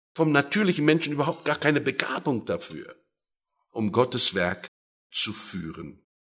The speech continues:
Wir verstehen dieses Wort, was der Herr Jesus sagt, auch in diesem Kontext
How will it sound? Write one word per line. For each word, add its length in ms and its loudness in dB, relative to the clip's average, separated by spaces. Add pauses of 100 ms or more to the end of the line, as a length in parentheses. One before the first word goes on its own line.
(320)
Wir 120 -4
verstehen 440 4
dieses 480 0
Wort, 300 8
was 160 0
der 100 4
Herr 60 4
Jesus 440 -2
sagt, 300 2
auch 140 -4
in 100 -4
diesem 280 -6
Kontext 720 -2